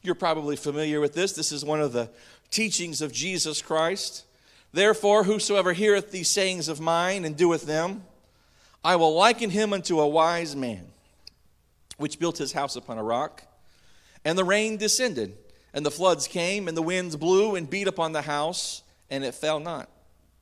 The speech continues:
for it was founded upon a rock. And every one that heareth these sayings of mine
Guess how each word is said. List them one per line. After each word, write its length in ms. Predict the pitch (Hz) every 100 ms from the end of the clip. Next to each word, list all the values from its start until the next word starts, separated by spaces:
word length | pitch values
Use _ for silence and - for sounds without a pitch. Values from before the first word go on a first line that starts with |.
| _ _ _ _ _ -
for 180 | 147 175
it 80 |
was 160 | 131 131
founded 400 | - 160 151 123
upon 240 | 113 117
a 80 | 123
rock. 340 | 123 110 - - _ _ _ _ _ _ - - _
And 100 | 143
every 180 | 185 208
one 160 | 196 175
that 100 | 151
heareth 300 | 196 185 185
these 160 | 147
sayings 300 | - 143 127
of 120 | 123
mine 340 | 123 120 123